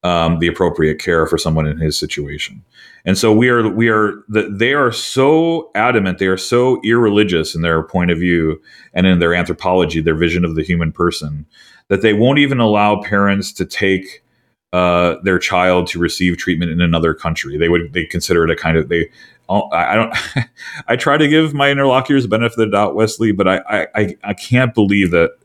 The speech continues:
it's, it's an honest point of view when they say that they think this is the essen-, essentially a kind of child abuse to take Alfie Evans or Charlie Gard or little Alta to, to, to be cared for in another country. But that's the argument they make. They,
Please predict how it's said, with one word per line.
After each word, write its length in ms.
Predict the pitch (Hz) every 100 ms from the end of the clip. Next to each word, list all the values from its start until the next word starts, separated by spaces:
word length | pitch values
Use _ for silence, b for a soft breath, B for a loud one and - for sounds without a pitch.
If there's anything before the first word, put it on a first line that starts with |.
| b b b 90
it's, 180 | 90 -
it's 160 | 98 95
an 100 | 92
honest 400 | 90 95 95 -
point 180 | 98 92
of 100 | 85
view 180 | 87 87
when 140 | 85
they 100 | 82
say 200 | - 87
that 160 | 82 82
they 140 | 87
think 280 | 87 98 90
this 180 | 87 -
is 220 | 82 80
the 100 | 85
essen-, 280 | 80 - 85
essentially 440 | 92 - 90 - 85
a 60 |
kind 180 | - 87
of 100 | 80
child 420 | - - 92 90
abuse 480 | 78 - _ - - b b b _ -
to 80 | -
take 480 | - 92 90 - _ _ -
Alfie 360 | 82 85 90
Evans 480 | 73 82 85 82 80
or 260 | 80 76 - b b _
Charlie 300 | 101 90 87
Gard 440 | 82 80 80 82
or 180 | 80 78
little 240 | 82 80 78
Alta 420 | 78 80 85 80
to, 580 | - 85 80 80 80 - _ _ _ _ _ - - _
to, 280 | 90 90 -
to 160 | -
be 120 | 85 80
cared 260 | 87 87
for 160 | - 82
in 80 | 76
another 220 | 78 78
country. 300 | 85 78 76
But 120 | 82
that's 280 | 90 92 -
the 120 | 95
argument 380 | 98 110 131 113
they 100 | 143
make. 280 | 160 104 -
They, 280 | 82 82